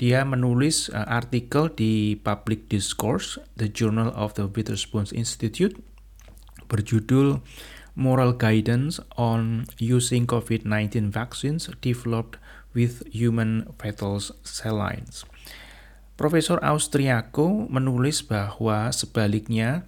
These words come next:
kelompok penelitian di Cina, di Sinovac, telah menumbuhkan virus sars cov dua dalam, eh, sel monyet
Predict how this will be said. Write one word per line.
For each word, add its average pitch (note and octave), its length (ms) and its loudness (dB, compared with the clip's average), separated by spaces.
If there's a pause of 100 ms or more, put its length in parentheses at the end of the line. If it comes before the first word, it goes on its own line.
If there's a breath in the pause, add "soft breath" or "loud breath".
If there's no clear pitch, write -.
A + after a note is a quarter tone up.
kelompok G#2+ 560 -2
penelitian G#2 640 -2
di G2 160 -2
Cina, G#2 400 -2
di G2+ 160 0
Sinovac, G2+ 560 -4 (640 loud breath)
telah D3+ 400 0
menumbuhkan C3+ 800 -2
virus B2+ 720 0
sars C3 560 -2 (320)
cov A#2+ 320 -2 (160)
dua G#2+ 480 2 (400 loud breath)
dalam, A2+ 720 2
eh, G2+ 160 -2
sel A2 480 0
monyet G#2 560 -2